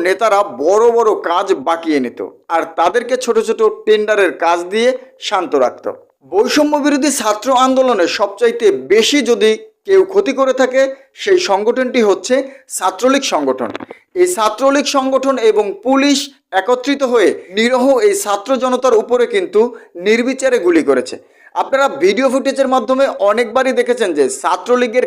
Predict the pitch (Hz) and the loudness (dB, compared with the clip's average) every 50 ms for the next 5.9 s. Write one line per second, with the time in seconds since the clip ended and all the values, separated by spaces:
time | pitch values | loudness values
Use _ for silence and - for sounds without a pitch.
0 | - - 190 185 185 202 202 202 233 247 247 247 - - 196 214 220 220 240 208 | -2 0 0 2 2 2 0 2 2 0 0 0 0 0 0 0 0 0 -2 -4
1 | - - 170 165 190 226 262 277 - - - - _ 147 156 175 196 196 - - | -2 -2 0 0 0 0 -2 -4 -10 -16 -20 -10 _ -2 -2 -2 -2 -2 -2 2
2 | 262 262 233 175 208 196 196 240 247 247 254 247 240 - 185 196 302 - - 240 | 2 4 4 4 2 2 2 0 0 2 0 0 0 0 0 0 0 0 0 0
3 | 254 247 247 247 254 262 - - 160 170 190 185 185 208 220 214 214 226 214 - | 0 0 2 2 0 0 0 0 2 2 2 2 4 2 2 2 2 0 0 0
4 | - 262 - 190 196 196 202 190 190 190 - - - _ _ - - 214 208 - | -2 -2 2 2 2 2 2 0 -2 -8 -16 -20 -20 _ _ -2 0 2 2 2
5 | - 165 190 185 - 233 240 214 233 240 247 247 202 170 175 196 214 226 | 0 -2 -2 -2 0 -2 -2 0 0 0 0 0 0 0 0 2 2 2